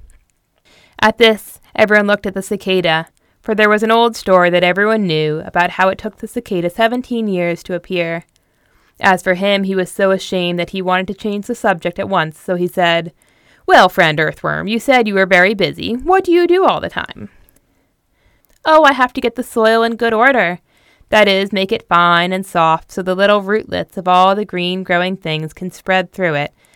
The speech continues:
and thus give you something to eat. Were it not for us, many of you might go hungry. For if they could not send forth their roots, the plants could not grow. There would be no tender green leaves for Mister Beetle,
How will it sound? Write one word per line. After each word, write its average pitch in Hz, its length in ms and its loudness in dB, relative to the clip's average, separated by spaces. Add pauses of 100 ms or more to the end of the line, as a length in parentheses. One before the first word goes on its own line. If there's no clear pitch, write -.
(220)
and 214 180 0
thus 214 220 2
give 220 180 0
you 180 140 -4
something 185 400 -6
to - 80 -12
eat. 214 300 -8 (760)
Were 196 180 8
it 190 80 4
not 185 240 0
for 185 140 0
us, 220 340 2
many 202 260 0
of 185 120 -6
you 185 160 -4
might 185 200 -2
go 190 140 2
hungry. 185 640 -2 (640)
For 226 140 0
if 226 160 0
they 220 120 0
could 220 200 -2
not 220 200 0
send 220 240 -2
forth 208 280 0
their 202 180 2
roots, 196 380 -2
the 214 80 -6
plants 208 380 -6
could 220 140 -6
not 208 240 0
grow. 220 440 4 (460)
There 208 120 0
would 208 140 2
be 214 160 -2
no 208 200 2
tender 196 400 -4
green 196 300 -4
leaves 190 340 -4
for 185 140 -4
Mister 190 300 -6
Beetle, 190 500 -2